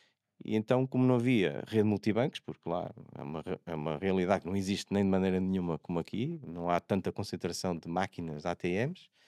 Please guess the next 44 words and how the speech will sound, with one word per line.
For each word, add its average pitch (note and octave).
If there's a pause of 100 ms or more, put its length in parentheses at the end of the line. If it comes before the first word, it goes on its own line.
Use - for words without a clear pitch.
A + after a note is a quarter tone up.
(760)
eh, A#2 (180)
a A2+
necessidade C#3
aguçou C#3+
o -
engenho. D#3+
E, C3+
portanto, G#2+
usou-se B2
aquele B2
dispositivo A#2+
que -
todos -
têm, F#3
apesar G2+
de F2+
tudo, -
que -
é -
um F2
telemóvel, C3
para D3+
articular C#3+
comunicações C#3
e C#3
fazer C#3
pagamentos C3+
que -
hoje C3
conhecemos B2
com G#2+
o G#2+
M A2
B A2+
W A2
A. C3
O D3+
M C#3
B C#3
W C#3
A C#3
n-, C#3
em C3+
África D3